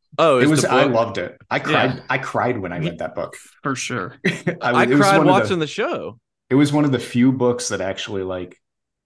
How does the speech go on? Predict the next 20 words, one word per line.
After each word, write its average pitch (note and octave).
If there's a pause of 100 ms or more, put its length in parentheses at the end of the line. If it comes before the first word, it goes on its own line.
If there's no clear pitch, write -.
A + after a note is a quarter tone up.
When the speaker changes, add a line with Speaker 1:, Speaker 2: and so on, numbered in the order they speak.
(520)
Speaker 2:
uh, G2+ (320)
I, G#2+
I G2
had G2+
an F#2
emotional G2
response F2
while F2
I E2+
went G2+
through F#2
it. D#2+
I -
was F2
like, F#2
"Wow, F#2
that A2
was -
really F#2
great." D#2+